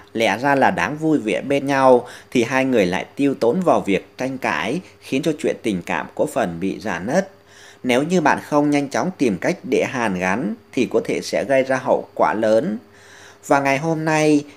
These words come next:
hỷ thần nằm ở hướng Tây Nam, bạn sẽ có một chuyến đi chơi về hướng này sẽ giúp cho bạn có thể xoay chuyển được tình thế tốt hơn. Bên cạnh đó, trong vận trình ngày thứ Sáu này với bạn tuổi Tỵ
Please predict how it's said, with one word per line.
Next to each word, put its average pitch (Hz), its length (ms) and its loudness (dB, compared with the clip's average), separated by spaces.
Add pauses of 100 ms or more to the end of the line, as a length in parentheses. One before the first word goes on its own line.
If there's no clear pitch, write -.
hỷ 101 240 2
thần 101 300 0
nằm 101 200 0
ở 78 220 -6
hướng 113 240 -2 (160)
Tây 147 160 0
Nam, 135 480 0 (320)
bạn 127 260 4 (220)
sẽ - 260 -2
có 123 80 2
một 165 260 2
chuyến 131 200 -2
đi 151 280 2
chơi 135 400 4 (260)
về 107 260 4
hướng 123 180 -4
này 113 380 0 (140)
sẽ 104 180 -4
giúp 180 180 -2
cho 147 120 0
bạn 120 280 2 (140)
có 156 120 -8
thể - 140 -6
xoay 123 260 -6
chuyển 90 340 -8
được - 320 -2
tình 98 220 -4
thế 95 300 -12
tốt 175 180 -2
hơn. 139 500 2 (1700)
Bên 165 180 2
cạnh 101 260 2
đó, 107 360 4 (180)
trong 170 200 4
vận 131 200 6
trình 110 200 -2
ngày 101 120 -2
thứ 143 140 -4
Sáu 143 300 -4
này 165 240 2
với 104 160 -4
bạn 143 160 2
tuổi 95 120 -8
Tỵ 135 340 0